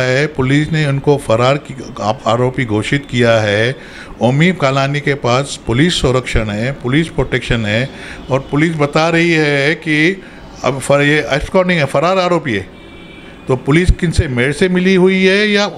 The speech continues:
ओमी कलानी से मिली है, पहला ये आप तय कीजिए। अगर मेरे कहने के ऊपर पुलिस एफ़आईआर दर्ज करती है तो उसको अरेस्ट क्यों नहीं करती है, जब उन्होंने खुद घोषित किया हुआ है कि मेरे पास चार्जशीट की कॉपी है।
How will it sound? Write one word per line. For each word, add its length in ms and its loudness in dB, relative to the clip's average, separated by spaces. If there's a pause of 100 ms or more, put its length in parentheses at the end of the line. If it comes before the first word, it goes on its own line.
(200)
ओमी 200 2
कलानी 360 2
से 100 2
मिली 240 4
है, 80 2
पहला 240 0
ये 160 2
आप 220 -2
तय 140 0
कीजिए। 360 -6 (580)
अगर 240 0
मेरे 300 2
कहने 320 0
के 100 0
ऊपर 400 2
पुलिस 400 0
एफ़आईआर 420 0
दर्ज 200 0
करती 320 -2
है 320 4
तो 220 2
उसको 320 0
अरेस्ट 340 0
क्यों 120 2
नहीं 120 0
करती 300 0
है, 140 -2 (300)
जब 140 2
उन्होंने 320 2
खुद 180 0
घोषित 360 2
किया 200 2
हुआ 160 2
है 80 0 (360)
कि 100 0 (160)
मेरे 220 2
पास 280 2
चार्जशीट 360 0
की 140 2
कॉपी 320 2
है। 180 0